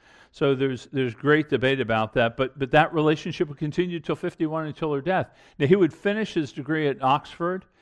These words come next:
and he would become a lecturer there. He was teaching English language. He would ultimately take a tutorship at Magdalen College, and he would be there until fifty-four. The bulk of his career was at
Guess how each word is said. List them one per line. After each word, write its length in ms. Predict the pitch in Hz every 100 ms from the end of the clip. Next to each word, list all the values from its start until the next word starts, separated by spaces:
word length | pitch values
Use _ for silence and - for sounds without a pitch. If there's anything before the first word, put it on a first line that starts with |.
| _
and 100 | 131
he 60 | 139
would 160 | 143
become 260 | 127 123 147
a 60 | 139
lecturer 680 | 139 151 165 - 135 107
there. 240 | 101 95 95
He 80 |
was 160 | 120 110
teaching 540 | - - 165 - 127 131
English 420 | - 151 143 143 -
language. 460 | 143 143 127 104
He 80 | -
would 140 | 123
ultimately 440 | 127 131 151 110 127
take 240 | - 120
a 60 | 113
tutorship 680 | - 170 165 156 170 160 _ _ _ _ _ -
at 240 | 123 -
Magdalen 580 | 135 143 139 139 131 131
College, 680 | - 156 151 156 165 156 -
and 140 | 127
he 60 | 123
would 180 | 120 110
be 160 | 151
there 160 | 147 143
until 240 | 123 135
fifty-four. 1000 | 120 - 180 180 175 - 156 139 139 139 - _ _ _ -
The 80 |
bulk 460 | 117 - 143 185 202
of 60 | 202
his 200 | 190 185
career 300 | - 165 160
was 240 | 127 110
at 120 | 120